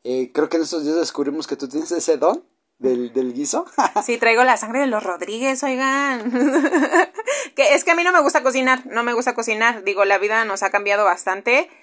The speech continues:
Speaker 2: eh, que, ah, llegó mi punto en donde no tengo de otra <laughs> más que cocinar.
Speaker 1: Pobrecita.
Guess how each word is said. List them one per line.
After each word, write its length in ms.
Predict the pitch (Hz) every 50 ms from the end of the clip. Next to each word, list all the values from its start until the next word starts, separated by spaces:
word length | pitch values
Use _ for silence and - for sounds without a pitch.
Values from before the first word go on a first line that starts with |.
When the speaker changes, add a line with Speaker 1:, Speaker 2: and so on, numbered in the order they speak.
| _ _ _ _
Speaker 2:
eh, 240 | - 185 185 165 - -
que, 560 | - 196 190 190 190 185 185 185 185 175 -
ah, 120 | 185 185
llegó 320 | 185 180 196 190 190 208 214
mi 100 | 220 220
punto 360 | 220 - 220 220 220 233 233
en 100 | 220 214
donde 460 | 202 190 180 180 180 185 180 175 180
no 180 | 185 196 190 190
tengo 280 | - 214 214 208 214 220
de 120 | 202 196
otra 260 | 190 185 180 190 196 196
<laughs> 20 |
más 180 | 196 254 - -
que 140 | - -
cocinar. 560 | - - - - - - 196 214 247 - 240 302 466 - _ - - - - -
Speaker 1:
Pobrecita. 580 | 277 139 139 127 123 - - - - - -